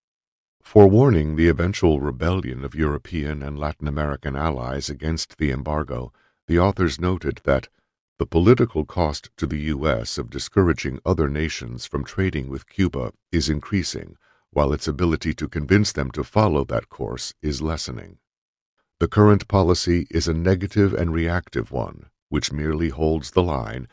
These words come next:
and offers limited promise of encouraging desirable change in Cuban policies. As an alternative to passive containment, the analysts recommended positive containment, an effort to create a more relaxed atmosphere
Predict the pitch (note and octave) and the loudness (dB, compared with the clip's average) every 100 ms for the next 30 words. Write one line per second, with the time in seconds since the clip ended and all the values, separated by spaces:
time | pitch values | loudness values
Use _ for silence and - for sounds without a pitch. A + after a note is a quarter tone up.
0 | _ - D2 D2+ D2+ D#2 C#2 C2 F#2 G2+ | _ -10 -6 -4 -4 -2 -4 -2 -2 -2
1 | - D#2 - D#2 B1+ A#1+ - C#2 C#2 - | -2 -8 -4 -4 -4 -8 -6 -6 -6 -2
2 | F2+ D2+ C2+ C2+ C2+ C#2 C#2+ C#2 C2+ B1+ | 0 0 -4 -8 -8 -6 -6 -6 -6 -8
3 | B1 - E2 A#1+ B1 - _ _ D2 C#2+ | -10 -4 -4 -4 -10 -14 _ _ -6 -6
4 | - D#2 C2 C2 - C#2 G#1 - - - | -6 -8 -6 -6 -6 -6 -6 -10 -12 -14
5 | - _ _ _ _ _ _ _ _ _ | -16 _ _ _ _ _ _ _ _ _
6 | _ - G2+ A2 G#2+ G#2+ - E3 C#3 - | _ 2 4 6 6 4 4 4 4 2
7 | D2+ - D#2 B1 - F2 E2+ C2+ - - | 2 0 -4 -4 -2 -2 -2 -6 -8 -8
8 | B1 D#2 G#1 F#2+ D2 D#2+ _ _ - D#2+ | -6 -4 -6 -8 -10 -10 _ _ -2 0
9 | C#2+ C#2+ C#2+ D2+ - - D#2 D#2 D2+ D2+ | 2 0 -2 -4 -6 -4 -4 -2 -6 -4
10 | E2+ - _ - A#2 G2+ D2 B1 A#1 C#2 | -4 -6 _ -4 0 0 -2 -4 -4 -6
11 | A#1+ D2 G#1+ G1+ G1+ - _ _ _ - | -4 -6 -6 -10 -18 -20 _ _ _ -20
12 | - - D#2 F2 - F#2+ - - F#2 - | -14 -2 0 2 2 0 0 -4 -4 -2
13 | E2+ E2+ E2 D#2+ E2 D#2+ D2+ D2+ D2 D#2+ | 2 2 2 0 0 0 0 -2 -2 -4
14 | F2+ - D#2 B1+ B1+ A#1 - A1 B1+ | -4 -4 -2 -4 -6 -10 -8 -6 -4